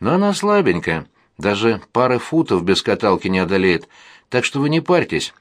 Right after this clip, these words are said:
драться не будет». Я обернулся. Может, он шутит?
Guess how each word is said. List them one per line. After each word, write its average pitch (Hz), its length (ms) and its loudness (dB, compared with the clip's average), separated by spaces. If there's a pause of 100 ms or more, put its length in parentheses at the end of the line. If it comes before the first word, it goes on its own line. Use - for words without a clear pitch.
(120)
драться 95 440 -2
не 113 120 -2
будет». 127 400 -2 (720)
Я 85 200 0
обернулся. 95 680 -4 (300)
Может, 92 340 -4
он 107 140 0
шутит? - 480 -4